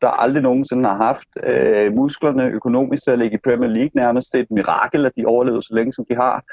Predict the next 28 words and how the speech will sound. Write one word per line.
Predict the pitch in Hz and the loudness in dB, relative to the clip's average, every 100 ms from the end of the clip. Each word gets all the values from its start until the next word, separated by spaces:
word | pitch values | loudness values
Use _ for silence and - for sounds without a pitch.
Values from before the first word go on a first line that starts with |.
| - - _ _ _ - | -20 -20 _ _ _ -2
Er | 117 | 0
det | - 151 156 | 2 2 2
egentlig | 160 156 160 165 | 2 2 2 0
sammenligneligt | 156 139 147 160 156 160 - | 2 2 2 0 0 -2 0
med, | 135 123 | 0 0
med | 135 | 0
Liverpool? | 139 151 151 143 139 | 0 0 0 0 0
Og | - 131 | -2 -4
så | - | -4
snakker | 139 143 135 131 | -2 0 2 2
vi | |
Newcastle | 127 143 147 156 139 135 - 95 | 2 0 0 2 2 0 0 0
og | 98 | 2
Tottenham, | 127 123 156 135 123 120 - _ _ _ | 2 2 0 0 2 0 -6 _ _ _
som | - 117 | 0 0
har | 110 | 0
ejere, | 85 107 123 143 135 | 0 2 2 2 2
der | 127 123 | 2 2
hedder | 120 107 | 2 0
Daniel | - 113 110 113 | 2 0 2 0
Levy | 110 113 131 151 147 - | 2 2 2 0 -2 -4
og, | 120 117 110 113 - | 0 2 2 0 0
øh, | 110 104 101 | 2 2 2
Mark | 104 101 76 | 2 0 0
Ashley, | 117 135 160 - _ _ _ _ _ - | 0 0 -4 -6 _ _ _ _ _ -6
som | - 127 120 | 0 0 2
er | 113 113 110 | 2 2 2
laughingstock, | 110 104 131 160 180 - 104 80 | 0 0 0 0 -2 0 0 0